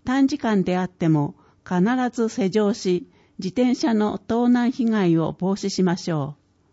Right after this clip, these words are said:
う。自分で注意できること四項目。自宅敷地内や有料駐車場でも必ず鍵を。短時間でも自転車から離れるときは必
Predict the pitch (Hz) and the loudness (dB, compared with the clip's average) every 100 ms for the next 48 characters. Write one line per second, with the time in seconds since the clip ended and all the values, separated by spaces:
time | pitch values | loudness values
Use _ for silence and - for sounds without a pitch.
0 | _ _ _ _ _ _ _ _ _ _ | _ _ _ _ _ _ _ _ _ _
1 | _ _ _ _ _ _ _ _ 196 202 | _ _ _ _ _ _ _ _ -6 -2
2 | 233 277 262 254 - 277 226 175 165 196 | 4 6 6 4 0 2 2 2 0 0
3 | 170 160 151 147 - - 196 220 214 190 | 0 -2 -2 -2 -2 -4 0 2 2 2
4 | 156 143 - 143 - - _ _ _ _ | 2 0 -4 -8 -10 -20 _ _ _ _
5 | _ _ 254 202 294 311 254 247 - 262 | _ _ -6 -4 -2 -4 -2 -4 -4 -6
6 | 254 269 240 208 175 170 165 - - - | 0 4 4 6 4 2 -2 -8 -10 0
7 | 247 269 285 254 247 247 240 320 233 226 | 2 4 4 4 2 0 0 0 0 2
8 | 220 202 190 170 156 - 165 202 240 233 | 2 4 4 4 2 0 2 2 0 -2
9 | 220 214 - 170 185 180 151 _ _ _ | -2 -4 0 4 4 4 0 _ _ _
10 | _ _ _ _ _ _ _ - 269 269 | _ _ _ _ _ _ _ 0 4 4
11 | 269 240 214 185 190 170 165 - _ - | 2 2 4 4 4 4 2 -4 _ -8
12 | 165 165 277 330 254 - 233 262 233 254 | -4 2 4 4 2 0 0 0 2 2
13 | 262 226 175 - 175 175 151 143 - 175 | 2 2 0 -2 -2 -2 -2 -2 -4 0